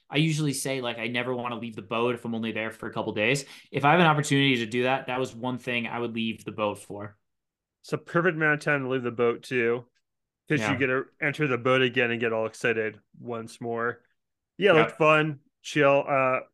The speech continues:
Speaker 2: shout out to Lily and Laura for setting it up. Really shout out to, shout out to Lily this entire charter, because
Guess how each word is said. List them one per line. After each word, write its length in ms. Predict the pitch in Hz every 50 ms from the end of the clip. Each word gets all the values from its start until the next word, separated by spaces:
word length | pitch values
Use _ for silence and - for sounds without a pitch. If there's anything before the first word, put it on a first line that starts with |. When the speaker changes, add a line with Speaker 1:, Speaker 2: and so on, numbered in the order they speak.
| _ _ _ -
Speaker 2:
shout 280 | - - - 170 156
out 120 | 156 160 156
to 100 | 156 147
Lily 380 | 131 135 143 147 147 156 151
and 140 | 139 131 127
Laura 540 | 123 127 127 131 135 139 139 147 165 160 - _ _ _ _ _ -
for 100 | 131 123
setting 280 | - - 135 127 127 127
it 80 | 123
up. 300 | 127 127 143 147 - _ _ _ _ _ _ _ _ _ _ _ _ _ -
Really 300 | 135 180 233 - - 208
shout 300 | - - 208 202 202 -
out 40 | -
to, 200 | 180 170 165 -
shout 240 | - - 175 175 180
out 40 | 156
to 100 | 165 151
Lily 420 | 139 151 147 143 147 147 143 139
this 200 | 123 131 127 -
entire 600 | 131 123 - 147 139 131 127 120 120 117 113 -
charter, 680 | - - - 143 135 131 123 117 110 110 110 113 113 _ _ _ _ _ _ _ _ _ _ _ _ _ _ _ _ _ _ _ _ -
because 720 | - 135 - 156 135 131 127 123 123 123 - - - -